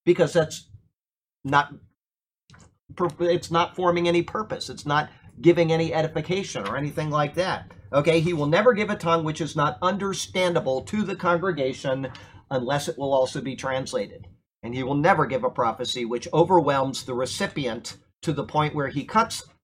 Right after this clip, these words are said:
others off as he spouts out his words. These and other such displays are merely attempts to draw attention to oneself. They are confused and they are not of God, as James says concerning such things in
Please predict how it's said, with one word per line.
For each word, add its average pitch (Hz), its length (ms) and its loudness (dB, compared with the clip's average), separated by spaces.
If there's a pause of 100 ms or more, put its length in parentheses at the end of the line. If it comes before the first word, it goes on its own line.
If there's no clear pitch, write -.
others 220 320 6
off 156 400 0 (140)
as 151 180 -2
he 156 80 0
spouts 127 400 -2
out 117 200 -4
his 113 240 -8
words. - 580 0 (320)
These 190 340 6
and 165 180 2
other 196 220 4
such 196 380 -2
displays 143 500 -2
are 135 80 -2
merely 143 360 -2
attempts 156 380 0
to 139 120 -8
draw 131 240 2
attention 131 480 -4
to 123 340 -8
oneself. 117 840 -4 (440)
They 151 80 4
are 143 80 4
confused 147 720 2
and 131 120 -6
they 135 120 -2
are 131 100 -2
not 135 220 0
of 123 120 -4
God, 156 380 2 (400)
as 156 220 0
James 151 340 0
says 147 300 2
concerning 131 480 -6
such - 300 -4
things 123 280 -6 (320)
in 123 260 -2